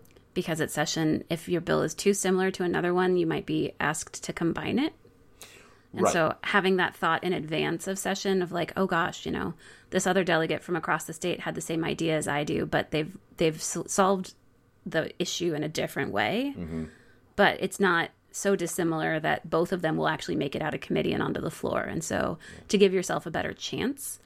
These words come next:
Speaker 1: of getting your bill out of committee and, and onto the floor of the chamber,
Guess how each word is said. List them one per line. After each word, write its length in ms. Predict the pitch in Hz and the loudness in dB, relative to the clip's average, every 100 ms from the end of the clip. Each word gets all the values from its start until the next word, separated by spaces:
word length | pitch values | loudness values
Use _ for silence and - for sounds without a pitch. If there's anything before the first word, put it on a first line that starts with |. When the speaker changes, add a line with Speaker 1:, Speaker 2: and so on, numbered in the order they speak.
| - - _ _ | -20 -20 _ _
Speaker 1:
of 160 | 196 175 | 2 4
getting 260 | 175 156 156 | 4 2 0
your 140 | 165 | -2
bill 400 | - - - 165 _ - | -2 -2 -2 -6 _ 2
out 140 | 165 | 2
of 60 | 170 | 4
committee 300 | 190 180 165 | 0 2 2
and, 300 | 156 151 - - | 0 -2 -4 -4
and 140 | 156 | 0
onto 320 | 160 160 175 | 2 0 -2
the 220 | - - - | -4 -4 -8
floor 300 | - - - | -2 0 0
of 60 | |
the 60 | - | -4
chamber, 600 | - 175 180 - - 196 | 0 2 2 2 0 -4